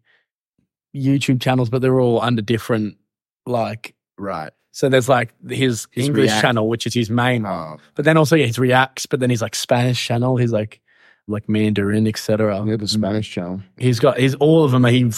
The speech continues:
Speaker 1: hires voice actors and they do his videos, but then they have Spanish speaking or, like, Mandarin.
Speaker 2: Yeah. Damn.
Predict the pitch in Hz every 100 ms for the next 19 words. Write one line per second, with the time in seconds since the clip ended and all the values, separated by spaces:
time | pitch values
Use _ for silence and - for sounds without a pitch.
0 | - 113 131 123 104 110 117 110 95 -
1 | 87 101 104 104 107 92 120 107 98 98
2 | 92 117 151 - - - - _ - 117
3 | 110 110 107 104 101 98 98 90 - 104
4 | 98 95 - - - - - - 101 98
5 | 92 - - - 92 92 92 92 82 92
6 | 90 95 95 92 92 90 90 90 90 104
7 | _ _ _ _ - 95 87 85 85 -
8 | _ - 95 98 107 85 82